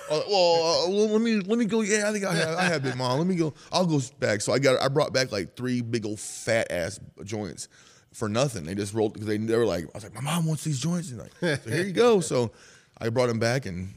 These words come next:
she was just, like, all excited and let me have one of 'em. And fuck, at that point, I was good, <laughs> you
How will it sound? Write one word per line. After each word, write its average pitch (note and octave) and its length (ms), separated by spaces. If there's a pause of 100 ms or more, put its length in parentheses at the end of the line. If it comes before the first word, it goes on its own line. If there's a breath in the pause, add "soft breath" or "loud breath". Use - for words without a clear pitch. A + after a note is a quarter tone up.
she - 140
was A2+ 100
just, G#2 160
like, F2 360
all G2 160
excited G2 500
and F#2 100
let F#2 120
me G#2 100
have G2 220
one G2 180
of G#2 100
'em. A2+ 200
And F2+ 240 (440 soft breath)
fuck, E2+ 140
at F#2+ 80
that A2 180
point, B2+ 280
I - 20
was A2 180
good, B2+ 380 (120)
<laughs> - 120
you D#3+ 80